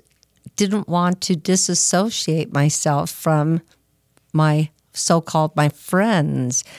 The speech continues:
and they could continue to go to bars and drink. And I'm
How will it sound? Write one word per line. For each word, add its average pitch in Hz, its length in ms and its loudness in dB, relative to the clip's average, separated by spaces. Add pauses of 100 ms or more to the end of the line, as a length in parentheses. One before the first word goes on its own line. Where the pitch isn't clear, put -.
(300)
and 156 580 2 (640)
they 196 220 2
could 202 240 -4
continue 214 580 0
to 165 80 -2
go 151 160 0
to 143 80 0
bars 131 640 -2 (480)
and 156 160 4
drink. 139 500 -4 (240)
And 151 500 2 (960)
I'm 165 420 2